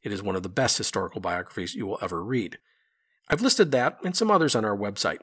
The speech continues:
explorerspodcast dot com. And please note that there are some great free resources available about the expedition,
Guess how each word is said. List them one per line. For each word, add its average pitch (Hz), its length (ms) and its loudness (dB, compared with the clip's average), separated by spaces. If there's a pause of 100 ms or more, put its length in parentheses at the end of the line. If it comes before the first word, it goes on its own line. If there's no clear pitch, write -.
(120)
explorerspodcast - 880 -2
dot - 220 -4
com. 92 380 0 (560)
And 139 120 2
please 226 240 0
note 156 280 4
that 135 180 -2
there 135 140 6
are 135 40 4
some 120 240 0
great 151 320 0
free 113 280 -2
resources 98 500 -2
available 98 400 -2
about 90 240 -2
the 95 80 -2
expedition, 85 560 -4